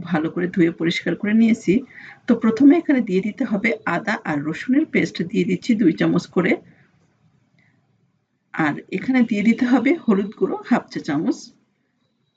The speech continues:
দিয়ে দিচ্ছি এখানে লাল মরিচ গুঁড়ো, আমি এখানে দেড় চামচ দিয়ে দিলাম, তবে ঝালটা আপনাদের টেস্ট মতো দেবেন। আর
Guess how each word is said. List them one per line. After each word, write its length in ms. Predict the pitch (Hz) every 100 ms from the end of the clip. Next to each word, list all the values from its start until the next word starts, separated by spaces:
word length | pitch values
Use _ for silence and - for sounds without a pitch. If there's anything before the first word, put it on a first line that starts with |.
| _ -
দিয়ে 220 | 185 220 214
দিচ্ছি 220 | 233 - 247
এখানে 260 | 226 - 180 285 - 226
লাল 160 | 180 170 175
মরিচ 220 | 175 190 196
গুঁড়ো, 200 | 170 196 - -
আমি 120 | 156 156
এখানে 200 | - 185 170
দেড় 160 | 180 175
চামচ 220 | 202 220 220
দিয়ে 120 | 254 247
দিলাম, 200 | 226 202 240 -
তবে 200 | 185 170 165
ঝালটা 300 | 180 165 196 175
আপনাদের 260 | 165 240 -
টেস্ট 220 | - - -
মতো 140 | 160 208 190
দেবেন। 240 | - 123 - - - - - - -
আর 80 | 165